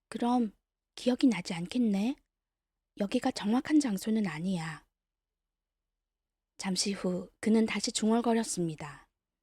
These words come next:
"그래, 맞아. 오늘이 맞지만 여기가 그곳은 아니야." 나는 담을 향해 조심스럽게 다가갔습니다.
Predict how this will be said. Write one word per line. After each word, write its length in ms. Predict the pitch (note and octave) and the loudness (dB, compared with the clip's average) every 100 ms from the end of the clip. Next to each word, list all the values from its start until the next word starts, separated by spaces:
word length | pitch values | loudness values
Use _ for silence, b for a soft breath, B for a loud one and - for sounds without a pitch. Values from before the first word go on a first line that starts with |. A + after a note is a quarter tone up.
| _ _ _ _ _ _ _ _ _ - | _ _ _ _ _ _ _ _ _ -4
"그래, 340 | B3 C4 - _ _ - | 0 0 -2 _ _ -8
맞아. 460 | F3+ - F3 - _ _ _ _ _ _ - | -6 -6 -8 -10 _ _ _ _ _ _ -4
오늘이 360 | G#3 G#3+ A3+ | 0 2 2
맞지만 720 | G#3 E3+ - G3 F#3+ F#3 F3+ - _ _ _ _ _ - | 0 -4 -8 -6 -4 -4 -6 -10 _ _ _ _ _ -4
여기가 300 | F#3+ - B3+ | -4 0 0
그곳은 460 | A#3+ - G#3+ - A3 | 0 -2 -2 0 0
아니야." 500 | D#3+ D#3+ D#3 D3+ - _ _ _ _ _ _ _ _ _ _ _ _ _ _ _ - | 0 -6 -6 -10 -14 _ _ _ _ _ _ _ _ _ _ _ _ _ _ _ -6
나는 280 | F3+ F#3+ G3+ | -2 0 0
담을 320 | G3+ G#3+ A#3 | 2 2 2
향해 300 | A#3 F#3+ F#3 | 2 0 0
조심스럽게 720 | - G3 B3+ - A3+ - E3+ D#3+ | 0 0 0 0 -2 -2 -6 -6
다가갔습니다. 960 | F3 F#3+ F3+ - F#3 E3+ D#3 C#3+ C#3+ | -4 -4 -4 -4 -2 -2 -6 -14 -18